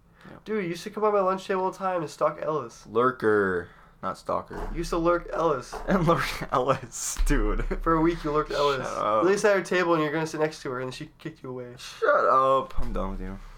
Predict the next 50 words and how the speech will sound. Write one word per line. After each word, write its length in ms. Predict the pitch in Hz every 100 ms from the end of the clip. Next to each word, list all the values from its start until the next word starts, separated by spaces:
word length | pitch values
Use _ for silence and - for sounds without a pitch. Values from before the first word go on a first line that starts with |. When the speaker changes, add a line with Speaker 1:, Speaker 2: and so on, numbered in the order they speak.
| - - - - - - - - - - _ _ -
Speaker 1:
<laughs> 140 | -
I 40 | 190
don't 100 | 175
know 40 |
how 120 | 160
that 100 | 151
started. 580 | - - 101 95 95 95 - - - - - - - -
Come 180 | 135 135
over 160 | 120
one 180 | 104 117
time, 280 | 120 110 107
and 100 | 101
you 60 | 101
guys 180 | 98
are 40 | 104
like, 160 | 92 -
Speaker 2:
Oh, 240 | 160 165
'cause, 480 | 156 170 160 - - _ -
'cause 220 | 160 -
Speaker 1:
"Kick 40 |
you, 120 | 269 214
Speaker 2:
she 140 | 170
called 240 | 190 175
you 60 | -
cute. 260 | - 190 160
Speaker 1:
Ellis." 320 | 127 196 - - - - - - - -
When? 140 | 135 143 - - - -
Speaker 2:
When 160 | 135
at 80 | 147
that 100 | 165 156
sleepover. 640 | - 202 185 139 120 117 -
Speaker 1:
She 200 | - -
didn't. 480 | 104 - 98 - -
Speaker 2:
Yes. 260 | 127 127 - - - -
Haley. 300 | 151 131 113 - _
Speaker 1:
Oh, 60 | 175
yeah, 280 | 202 165 131
you 160 | 117
said 160 | 131 170
that, 140 | 139 117
and 100 | 123
then 260 | 131 117 -
later 220 | 135 127
she's 180 | 135 110
like, 140 | 107
"No, 120 | 110
I 120 | 104
take 180 | 104 117
it 80 | 101
back." 360 | 95 92 90